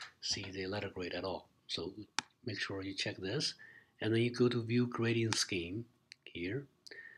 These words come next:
Once again, you see this grading scheme by default. To make changes to this, you need to add another scheme that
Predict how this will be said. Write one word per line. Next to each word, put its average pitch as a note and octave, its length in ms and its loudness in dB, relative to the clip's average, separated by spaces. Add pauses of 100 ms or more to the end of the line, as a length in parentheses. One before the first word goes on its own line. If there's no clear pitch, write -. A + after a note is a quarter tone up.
(840)
Once A2 160 4
again, B2 200 6
you G#2 180 4
see A2+ 180 6
this G2+ 260 0
grading G2+ 420 0
scheme F#2+ 480 0 (320)
by G2 180 0
default. - 560 -4 (1000)
To G#2+ 340 2
make A2 240 2
changes F3 420 8
to F#2 120 0
this, D#2+ 520 0 (400)
you A2 200 2
need G#2+ 140 0
to - 120 0
add G#3+ 140 6
another A#2 460 4
scheme F#2 560 2
that F2+ 340 0